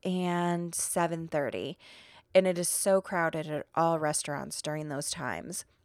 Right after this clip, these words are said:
especially on a weekend. So if you're willing to wait a little bit longer and maybe show up a little bit later or get a later reservation, you will not be fighting the crowds.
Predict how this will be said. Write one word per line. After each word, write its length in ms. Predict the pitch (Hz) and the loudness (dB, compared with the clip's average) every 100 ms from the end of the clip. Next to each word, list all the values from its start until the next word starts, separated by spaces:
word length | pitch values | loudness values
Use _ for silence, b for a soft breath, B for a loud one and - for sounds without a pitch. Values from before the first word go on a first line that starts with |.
| - | -2
especially 560 | 185 - 185 - 185 170 | -2 0 -4 -4 -6 -4
on 80 | |
a 60 | 156 | -6
weekend. 520 | 151 147 - - 185 - B B B - | -6 -6 -8 -10 -10 -16 B B B -2
So 220 | 240 226 | 2 2
if 100 | 220 | 2
you're 160 | 302 | -2
willing 380 | 320 247 240 226 | 0 0 0 -2
to 180 | - 180 | -4 -6
wait 480 | 160 170 175 220 - _ _ | -2 0 0 -2 -6 _ _
a 80 | 170 | -4
little 260 | 170 175 180 | -2 -2 2
bit 180 | 185 - | 2 2
longer 560 | 170 170 180 202 202 - | -2 0 2 2 2 2
and 180 | 170 | -4
maybe 440 | 170 170 175 170 160 | -2 -2 0 0 -2
show 320 | - - 180 | -2 0 0
up 120 | 196 | 0
a 40 | 208 | 0
little 220 | 208 208 | 0 0
bit 180 | 208 - | 0 0
later 420 | 202 196 196 196 | 0 2 2 2
or 80 | 165 | 0
get 160 | 160 170 | -4 -4
a 60 | |
later 320 | 170 170 170 | -2 0 0
reservation, 880 | 165 160 170 165 160 170 202 208 214 B B B B | 0 -2 -2 -2 -2 0 2 2 0 B B B B
you 140 | 196 202 | -4 0
will 120 | 190 | 0
not 380 | 185 165 160 - | 2 0 0 -2
be 140 | 160 | -8
fighting 360 | 160 156 151 151 | -4 -4 -4 -6
the 60 | |
crowds. 540 | 151 151 135 95 - | -4 -2 0 0 -4